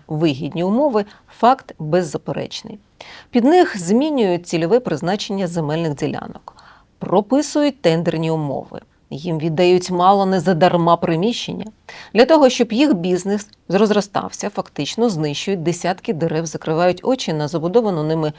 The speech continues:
прибережну зону. Попри гучні кримінальні справи, попри розголос та суспільний гнів, любі друзі в лапках влади продовжують тримати руку у мішку з міським бюджетом. Деталі, факти, дослідження –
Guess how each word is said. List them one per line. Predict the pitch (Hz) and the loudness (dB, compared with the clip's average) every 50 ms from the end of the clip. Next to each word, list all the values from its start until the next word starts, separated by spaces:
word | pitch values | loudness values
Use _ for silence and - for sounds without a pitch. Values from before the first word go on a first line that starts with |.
| - - - _ | -12 -20 -12 _
прибережну | - 233 208 170 143 156 151 143 156 - 202 214 240 | -2 0 0 0 0 0 -2 -2 -2 -4 -4 -6 -4
зону. | 220 233 254 233 165 - - - - _ _ _ - - - - - - - | -4 -2 -2 -2 -4 -6 -10 -12 -16 _ _ _ -20 -20 -20 -20 -20 -6 0
Попри | - 302 311 285 277 277 | 2 2 4 6 6 6
гучні | 254 214 247 233 - - - 254 247 208 | 6 4 2 0 0 0 0 2 2 0
кримінальні | - - - 175 185 190 208 233 240 233 196 170 | 0 -2 -2 -2 0 0 2 2 2 2 2 0
справи, | 156 - - - 196 214 240 240 180 160 147 | -2 -4 -4 -2 0 2 2 2 0 0 -2
попри | 147 - 175 175 175 202 185 175 | -2 -2 -4 -2 0 0 0 2
розголос | 170 190 240 269 220 180 190 175 165 156 151 147 | 4 4 4 4 2 2 0 -2 0 -2 -2 -4
та | - - 156 160 | -2 -4 -4 -4
суспільний | - - - 151 - - - 247 269 277 277 285 262 233 | -4 -6 -10 -10 -6 -4 -2 0 0 2 2 2 2 2
гнів, | 214 196 165 147 143 - _ _ _ _ _ _ _ - | 2 2 2 0 -2 -4 _ _ _ _ _ _ _ -6
любі | - 160 175 170 143 151 147 | -2 0 0 0 0 0 -2
друзі | 131 151 180 220 233 233 233 | 0 0 0 0 0 0 -2
в | 196 | -2
лапках | 175 151 139 - - - - 165 - | 0 -2 -2 -2 -4 -8 -8 -6 -4
влади | - 156 170 202 254 240 285 277 | -2 2 2 4 4 2 2 -2
продовжують | 269 - 180 165 156 143 160 190 208 208 226 220 226 - - - | -2 0 -2 -2 0 0 0 0 0 -2 -2 -4 -4 -6 -8 -6
тримати | - 160 160 151 147 143 143 147 - 156 | -4 -2 -2 -2 -2 -4 -6 -6 -8 -6
руку | 139 175 208 - - 240 233 - - _ _ _ _ _ _ _ _ _ | -4 -4 -4 -2 -4 -4 -4 -6 -10 _ _ _ _ _ _ _ _ _
у | - 247 269 294 302 302 _ _ | 2 2 2 2 0 -4 _ _
мішку | - 160 160 151 - - - - 196 240 269 277 247 | -4 -4 -2 -4 -4 -8 -6 -2 -2 -2 -2 -2 -6
з | - - | -6 -6
міським | 160 151 143 - - - - 165 180 | -4 -4 -4 -6 -8 -8 -8 -6 -6
бюджетом. | 202 214 185 - - - - - - - - - - _ _ _ _ _ - | -6 -8 -10 -10 -12 -10 -10 -10 -10 -12 -14 -16 -20 _ _ _ _ _ -4
Деталі, | 160 208 202 302 311 294 254 208 | 0 2 4 4 6 6 6 4
факти, | 208 - 262 277 285 - - 240 | 4 4 4 4 4 2 0 0
дослідження – | 185 214 220 - - 240 226 165 147 156 151 147 - | 2 2 2 2 0 -2 0 0 -2 -4 -4 -4 -6